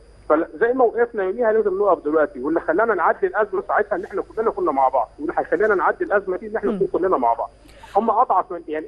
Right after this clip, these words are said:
Speaker 1: خليني برضه عشان اطمن ال-، ال-، الساده المشاهدين، ما حدش يقلق، دلوقتي الارهاب موجود في اي حته في العالم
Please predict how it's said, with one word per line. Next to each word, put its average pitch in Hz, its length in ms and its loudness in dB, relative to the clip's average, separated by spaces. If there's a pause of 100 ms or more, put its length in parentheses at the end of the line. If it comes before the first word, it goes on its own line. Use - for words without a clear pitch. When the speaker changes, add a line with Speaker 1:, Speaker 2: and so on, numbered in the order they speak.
Speaker 1:
خليني 202 280 -2
برضه 214 220 0
عشان 170 200 -2
اطمن 214 280 0
ال-، 185 460 -6
ال-، 302 220 -2
الساده 403 300 0
المشاهدين، 214 400 0
ما - 100 -2
حدش - 280 -4
يقلق، 214 220 2 (240)
دلوقتي 220 220 0
الارهاب 175 640 0
موجود 196 340 -6
في 208 80 0
اي 208 100 2
حته 220 240 -2
في - 60 -6
العالم 180 260 2